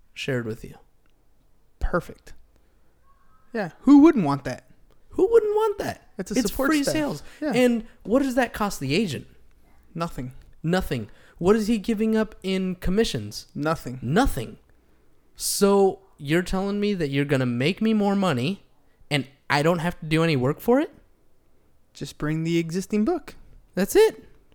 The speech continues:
Speaker 2: Yeah, that's a win-win.
Speaker 1: That's a win-win for everybody.
Speaker 2: That's true.
Speaker 1: That's a win-win for everybody. So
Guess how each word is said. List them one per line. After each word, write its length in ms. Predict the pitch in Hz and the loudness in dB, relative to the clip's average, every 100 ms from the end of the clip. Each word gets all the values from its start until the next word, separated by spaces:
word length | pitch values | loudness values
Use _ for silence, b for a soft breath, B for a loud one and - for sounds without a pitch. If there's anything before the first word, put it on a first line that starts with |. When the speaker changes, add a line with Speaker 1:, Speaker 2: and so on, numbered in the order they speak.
| _ | _
Speaker 2:
Yeah, 220 | 139 127 - - - | -8 -8 -10 -18 -6
that's 180 | 151 | -4
a 60 | 147 | -2
win-win. 400 | 139 143 147 135 - - - | -2 -2 -4 -6 -12 -16 -4
Speaker 1:
That's 200 | 147 165 | -2 0
a 40 | |
win-win 500 | 156 180 190 175 175 | 2 2 2 0 -2
for 160 | - 139 | -2 -2
everybody. 480 | 139 117 107 110 - | -2 -4 -4 -6 -10
Speaker 2:
That's 240 | - 139 - | -10 -10 -8
true. 180 | 143 131 - - - | -10 -10 -12 -20 -12
Speaker 1:
That's 160 | 131 | -8
a 60 | 147 | -6
win-win 400 | 147 160 151 147 | -4 -4 -4 -4
for 160 | 147 127 | -4 -4
everybody. 480 | 127 113 104 107 b b b - | -4 -6 -6 -8 b b b -16
So 640 | - 156 147 147 147 - | 0 4 6 6 4 0